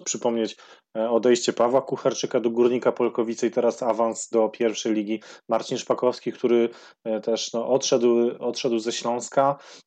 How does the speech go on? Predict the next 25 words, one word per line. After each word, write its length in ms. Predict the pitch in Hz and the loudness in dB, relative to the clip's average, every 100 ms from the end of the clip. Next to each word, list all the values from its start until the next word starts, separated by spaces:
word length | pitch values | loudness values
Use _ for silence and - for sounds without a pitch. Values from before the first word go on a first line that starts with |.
| - | -8
mm, 460 | 117 117 113 117 | -6 -4 -4 -6
i 80 | 123 | -2
zaczął, 600 | 107 120 - 120 113 117 117 113 113 | 0 2 2 2 2 0 -2 -2 -2
e, 40 | 107 | -4
stanowić, 760 | - 117 117 110 110 - - | -4 -2 0 0 -2 -4 -2
e, 260 | 110 110 107 | 0 0 -2
może 240 | 104 107 | -6 -6
nie 140 | 113 117 | -4 -4
o 40 | |
sile, 300 | - 143 117 | 0 2 4
ale, 180 | 110 139 | 2 0
no, 100 | 170 | 0
zaczął 380 | 147 139 135 123 - - - - | 0 2 0 0 -6 -20 -18 -6
grać 320 | 117 120 - | 2 2 2
regularnie 680 | 117 113 120 113 113 110 107 | -2 4 4 4 2 0 0
w 380 | - - 110 107 | -4 -2 0 0
Koronie 400 | - 117 113 110 | 2 2 2 0
Kielce, 380 | - 110 101 - | 0 0 0 -4
też, 260 | 110 - | -4 -4
też 180 | - 113 | -2 -4
w 80 | - | -2
pierwszej 360 | 117 110 - 107 | -2 0 -2 -4
lidze. 260 | 101 123 | 0 2
A 60 | 135 | 2
więc, 300 | 151 147 | 2 -2